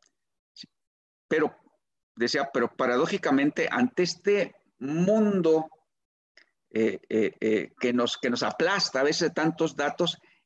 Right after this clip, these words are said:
es, esa misma abundancia o superabundancia de datos es lo que nos ha, ha llevado a vivir una, a una censura, una censura asfixiante, eh, eh, por tanta, por tanta información. Entonces, lejos de que seamos ya una sociedad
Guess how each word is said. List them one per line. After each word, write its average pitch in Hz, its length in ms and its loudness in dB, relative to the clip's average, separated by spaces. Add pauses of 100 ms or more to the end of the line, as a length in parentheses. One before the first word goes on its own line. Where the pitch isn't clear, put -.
(100)
es, - 320 -4
esa 185 240 -2
misma 190 260 2
abundancia 143 640 2
o 107 40 -4
superabundancia 101 720 -2
de 135 80 2
datos 127 360 0 (340)
es 139 120 2
lo 160 140 2
que 127 140 0
nos - 380 -2 (360)
ha, - 220 -4
ha 147 100 0
llevado 147 340 4
a 156 40 2
vivir 139 280 4
una, 147 320 2 (1120)
a 120 80 2
una 147 140 2
censura, 160 440 -4 (640)
una 135 120 2
censura 147 540 0 (220)
asfixiante, 156 840 -2 (360)
eh, - 180 -2
eh, 117 320 -2
por 110 180 -2
tanta, 131 360 0
por - 180 -4
tanta 123 280 -2
información. 135 580 0
Entonces, 147 480 -2 (320)
lejos 165 480 0
de 131 100 0
que - 200 -6
seamos 139 320 2
ya 170 80 4
una 170 180 2
sociedad 139 500 0